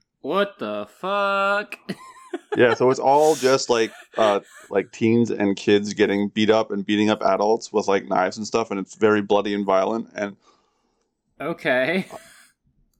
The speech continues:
Speaker 2: uh, and then he keeps doing that stuff and creates a whole studio around it, and then it morphs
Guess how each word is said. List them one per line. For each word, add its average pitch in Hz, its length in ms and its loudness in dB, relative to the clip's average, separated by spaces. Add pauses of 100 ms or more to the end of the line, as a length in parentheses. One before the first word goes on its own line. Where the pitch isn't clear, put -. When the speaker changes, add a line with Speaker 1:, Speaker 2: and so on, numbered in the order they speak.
(120)
Speaker 2:
uh, 107 380 4
and 117 140 2
then 120 140 2
he 135 120 2
keeps 156 400 -2
doing 135 320 4
that 101 180 2
stuff 104 560 0 (1040)
and 101 580 2 (800)
creates 123 220 2
a 131 60 -2
whole 123 120 2
studio 107 400 2
around 95 280 2
it, 107 240 2 (160)
and 101 180 -2
then 101 320 0 (140)
it 104 160 -4 (160)
morphs 123 640 2